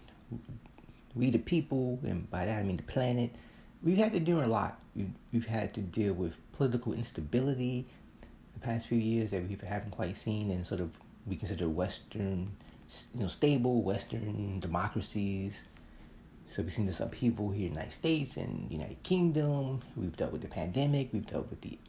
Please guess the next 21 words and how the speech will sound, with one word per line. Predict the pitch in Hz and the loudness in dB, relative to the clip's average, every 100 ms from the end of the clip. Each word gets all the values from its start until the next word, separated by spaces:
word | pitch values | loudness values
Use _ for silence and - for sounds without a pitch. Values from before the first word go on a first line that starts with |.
| - | -12
economic | - - 85 80 - - - | -8 -4 -2 -2 -4 -8 -14
fallout | - - 131 120 120 | 0 2 2 0 -2
from | 104 92 | -2 -2
dealing | 98 151 | 0 0
with | 135 117 | 2 -2
the | |
pandemic. | 117 135 120 117 120 113 110 - | -2 -2 0 2 2 2 -2 -4
And, | 143 151 - - - - - - - - - | -4 -4 -6 -14 -18 -20 -20 -20 -18 -14 -4
and | 98 | 0
then | 104 98 | 2 2
now | 95 | 2
we | 92 95 | 0 0
have | 95 82 | -2 -2
the | |
conflict | 82 - 92 - 98 90 - - | -4 -4 -4 -2 -4 -4 -8 -10
with | - | -8
the | 101 85 | -4 -2
Russian | 92 92 98 | 0 -2 -2
invasion | 82 82 87 90 | -2 0 -2 -2
of | 82 76 | -4 -4
Ukraine. | 82 - 156 151 147 147 | -6 -2 0 2 2 0